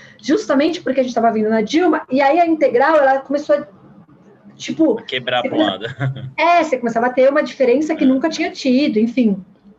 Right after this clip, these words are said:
Speaker 2: Uhum.
Speaker 1: Mas isso, a Petrobras não precisaria ter um fundo de estabilização. Esse fundo de estabilização é pra mostrar pro mercado. E aí
Speaker 2: Mas
Speaker 1: tem
Speaker 2: essa
Speaker 1: toda uma
Speaker 2: integral
Speaker 1: questão
Speaker 2: precisaria ter um limite também, né? Esse, esse, esse, essa banda, né?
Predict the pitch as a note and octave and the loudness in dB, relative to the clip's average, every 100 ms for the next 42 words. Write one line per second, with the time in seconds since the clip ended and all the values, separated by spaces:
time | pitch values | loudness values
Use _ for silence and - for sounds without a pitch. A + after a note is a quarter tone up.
0 | - G3+ G#3+ - - _ _ _ - D4+ | -20 -16 -14 -16 -18 _ _ _ -2 0
1 | - F#4 - C#4 C#4 B3+ C#4 D4 D4 - | 2 0 0 -2 0 0 0 0 -2 -4
2 | - B3+ C4+ B3+ E4 F#4 B3+ B3 - B3+ | -2 0 2 2 0 2 0 0 0 0
3 | A3+ G#3+ - G#3+ G3+ F#3+ G3 - F#3 F3+ | 0 -4 -4 -2 -2 -2 -4 -2 -4 -4
4 | - _ B3+ F4 - D4+ F#4 D#4+ C4 B3+ | -14 _ -4 -4 -2 0 2 0 0 -2
5 | A3 A3 - D4 C#4+ C#4 C4+ C4+ C#4+ - | -2 -2 0 0 0 0 0 0 -2 -2
6 | B3+ B3+ C#4 C4 G#3+ - C4+ D#4+ - D#4 | -2 0 -2 -2 -2 0 2 2 0 0
7 | - - C3 B2+ C3 C4+ C#3 C3+ C#3 C#3+ | 0 -2 0 0 0 0 0 -2 -4 -8
8 | D#3+ C#3+ B2+ - G#2 G#2 G2+ G2+ G#2 F#2+ | -6 -6 -8 -10 -10 -8 -8 -8 -8 -8
9 | G2 - G2 G2 F#2 E2+ G2 F#2+ G#2+ - | -10 -12 -14 -12 -12 -14 -18 -20 -20 -20
10 | G#2+ - G#2 G2+ F#2 F#2 D2+ F#2+ - G2+ | -20 -20 -14 -12 -12 -14 -16 -18 -14 -10
11 | A2 G#2 F#2+ F2+ F#2 | -8 -8 -10 -14 -16